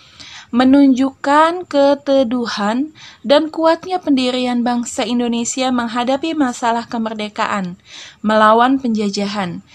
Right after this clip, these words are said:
Nah, dengan menyatakan itu, bangsa Indonesia bukan saja bertekad untuk kemerdekaan Indonesia, melainkan juga akan bersama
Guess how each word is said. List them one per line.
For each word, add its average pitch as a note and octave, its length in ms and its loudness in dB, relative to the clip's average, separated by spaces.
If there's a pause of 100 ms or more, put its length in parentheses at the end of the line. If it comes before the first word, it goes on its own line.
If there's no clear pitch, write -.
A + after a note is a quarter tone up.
(300)
Nah, G3 320 -2
dengan D4+ 320 2
menyatakan C4 560 0
itu, A3 560 -4 (240)
bangsa D#4+ 560 2
Indonesia B3+ 800 0
bukan G#3 320 -6
saja B3 400 -2
bertekad A#3+ 640 -6
untuk A#3 320 -4
kemerdekaan A#3 720 -2
Indonesia, C#4 720 0 (400)
melainkan C#4 960 4
juga B3 320 0
akan D4 560 0
bersama A#3+ 720 -4